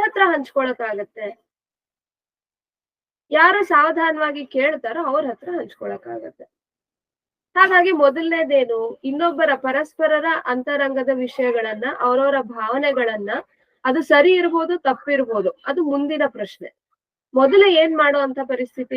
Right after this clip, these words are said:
ಇರ್ಬೇಕು ದಂಪತಿಗಳಲ್ಲಿ? ಹಂಚ್ಕೊಳ್ಳುವಂತಹ ಪರಿಸ್ಥಿತಿ ಮೊದಲಿರ್ಬೇಕು. ಓ, ನಾನ್ ಈ ತರ ಮಾತಾಡಿದ್ರೆ ಅವ್ರೇನ್ ಅನ್ಕೊಳ್ತಾರೋ, ನಾನ್ ಏನೋ ಒಂದ್ ವಿಷಯ ಹೇಳಿದ ತಕ್ಷಣ ಅವ್ರ ಅದನ್ನ ತಪ್ಪಾಗೆ ಅರ್ಥ ಮಾಡ್ಕೊಳ್ತಾರೆ ನಮ್ ಜೊತೆಲಿರೋರು, ಅಲ್ಲಿಂದಾನೇ ಜಗಳ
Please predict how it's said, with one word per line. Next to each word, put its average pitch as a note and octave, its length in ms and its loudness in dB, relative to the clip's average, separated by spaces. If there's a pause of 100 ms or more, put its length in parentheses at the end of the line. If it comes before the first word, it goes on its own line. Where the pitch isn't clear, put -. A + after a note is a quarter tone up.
ಇರ್ಬೇಕು G#3+ 460 -8
ದಂಪತಿಗಳಲ್ಲಿ? G3+ 800 -4 (800)
ಹಂಚ್ಕೊಳ್ಳುವಂತಹ D#4 840 4
ಪರಿಸ್ಥಿತಿ B3 520 -6 (120)
ಮೊದಲಿರ್ಬೇಕು. G3+ 580 -6 (1300)
ಓ, C4+ 160 6
ನಾನ್ B3+ 300 6
ಈ C#4 140 -2
ತರ D4+ 240 4
ಮಾತಾಡಿದ್ರೆ C4+ 580 0 (100)
ಅವ್ರೇನ್ C4 380 2
ಅನ್ಕೊಳ್ತಾರೋ, A#3 600 -4 (640)
ನಾನ್ C#4+ 240 4
ಏನೋ D4 280 2
ಒಂದ್ C#4 140 -2
ವಿಷಯ C#4+ 260 -4
ಹೇಳಿದ C#4 260 0
ತಕ್ಷಣ C4+ 300 -8
ಅವ್ರ B3+ 160 -2
ಅದನ್ನ C4+ 260 -8
ತಪ್ಪಾಗೆ D4 420 -2
ಅರ್ಥ D4 340 0
ಮಾಡ್ಕೊಳ್ತಾರೆ A#3+ 720 -4 (1040)
ನಮ್ B3+ 240 -2
ಜೊತೆಲಿರೋರು, A#3 680 0 (380)
ಅಲ್ಲಿಂದಾನೇ D#4+ 540 2
ಜಗಳ C4+ 260 0